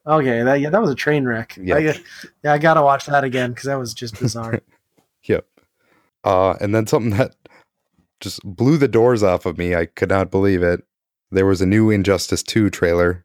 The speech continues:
Speaker 2: for, uh, its expanded characters that they're bringing in through D L C. Uh, two superheroes that I don't really know.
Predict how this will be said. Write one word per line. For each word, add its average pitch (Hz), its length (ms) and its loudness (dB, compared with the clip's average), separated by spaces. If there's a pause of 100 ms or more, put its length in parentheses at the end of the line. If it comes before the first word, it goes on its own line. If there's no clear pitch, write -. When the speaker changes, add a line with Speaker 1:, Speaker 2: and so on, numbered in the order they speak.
(120)
Speaker 2:
for, 87 440 0
uh, 80 220 -4 (220)
its - 160 -8
expanded 85 540 -4
characters 87 640 -2 (560)
that 85 160 -2
they're 90 80 0
bringing 90 260 0
in 85 260 0
through 90 260 -2
D 87 160 0
L 85 100 2
C. 95 320 -2 (720)
Uh, 92 340 2
two - 160 -2
superheroes 107 680 2
that 90 160 2
I 90 180 4
don't 87 380 -2
really 87 200 2
know. 85 300 2